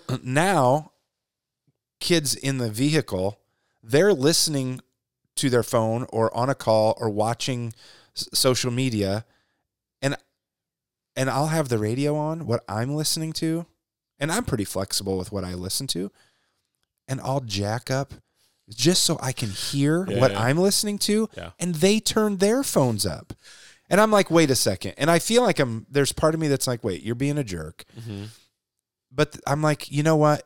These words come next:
Speaker 1: If you wanna engage on your phone, you need to have headphones in."
Speaker 2: Yes,
Speaker 1: I'm
Speaker 2: yes.
Speaker 1: not listening. And they're like, "Wh-, why?"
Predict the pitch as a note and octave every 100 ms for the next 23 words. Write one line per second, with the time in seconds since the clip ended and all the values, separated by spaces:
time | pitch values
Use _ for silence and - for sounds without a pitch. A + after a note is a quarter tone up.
0 | - A#2 B2+ C#3+ G#3 A3 E3+ D#3 - _
1 | - C3 A#2+ B2+ B2+ A#2 A#2 - A2+ A2+
2 | G#2+ - G2+ F2 E2+ F2+ _ _ _ _
3 | _ _ _ _ _ _ _ _ _ _
4 | _ _ _ _ _ _ _ _ _ _
5 | _ _ _ _ _ _ _ _ _ -
6 | A2+ B2+ B2+ B2 B2 - _ _ _ _
7 | A2+ A2 F#2+ F#2 E2+ F#2 D#2+ C2 A#1 -
8 | - - - - - _ _ - C#3+ C#3+
9 | G2 G2+ - F#2 - - - B2+ C3+ C3
10 | - G#2 - A#2+ C#3 F3 D#3 F#2